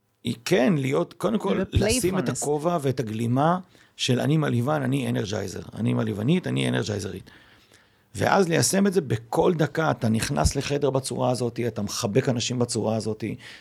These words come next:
Speaker 1: אתה מביא להם כיף או חיבוק או איזה מין בוקס לבוקס כזה של חברים, אתה משנה את הטונציה, את שפת הגוף שלך, אתה מרים אותם, "כל הכבוד, איזה יופי, תותח, שועל, תמסך,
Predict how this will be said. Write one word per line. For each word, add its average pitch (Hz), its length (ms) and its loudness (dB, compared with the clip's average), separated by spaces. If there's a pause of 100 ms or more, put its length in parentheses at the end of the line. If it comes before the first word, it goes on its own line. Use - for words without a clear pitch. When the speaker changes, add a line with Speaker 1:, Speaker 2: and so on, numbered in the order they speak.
(140)
Speaker 1:
אתה 107 120 -4
מביא 117 180 2
להם 135 240 2
כיף - 480 -2
או - 40 -8
חיבוק 135 460 0
או 120 80 0
איזה 110 200 -4
מין 120 240 -2
בוקס 135 240 2
לבוקס 123 320 -2
כזה 123 180 -4
של 117 120 -6
חברים, 127 520 -2 (720)
אתה 117 400 2 (240)
משנה 127 360 0
את 147 80 0
הטונציה, 139 500 2
את 113 60 0
שפת 139 240 0
הגוף 127 240 -4
שלך, 131 340 -2 (540)
אתה 123 160 2
מרים 120 280 4
אותם, 117 400 0
"כל 113 160 -4
הכבוד, 127 380 -2
איזה 107 180 -4
יופי, 131 280 0
תותח, 131 360 0
שועל, 127 320 0
תמסך, - 560 0